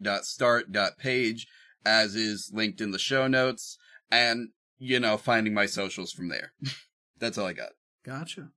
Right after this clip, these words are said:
Speaker 2: Well, if that's everything, then I guess we will let you all get back to the show. Enjoy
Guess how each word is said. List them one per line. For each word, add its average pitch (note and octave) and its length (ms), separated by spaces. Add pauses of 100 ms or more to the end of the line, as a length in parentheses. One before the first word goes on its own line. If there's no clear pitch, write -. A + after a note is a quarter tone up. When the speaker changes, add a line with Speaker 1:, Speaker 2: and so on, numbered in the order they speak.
(240)
Speaker 2:
Well, D#3+ 460 (720)
if C3+ 100
that's C3 240
everything, D#3 560
then B2+ 320
I B2+ 100
guess B2 360
we C#3 180
will C#3+ 260
let C#3+ 220
you D3 260
all D3 240
get C#3+ 360
back C3+ 300
to D3 100
the C3+ 100
show. D#3+ 680 (280)
Enjoy C#3+ 920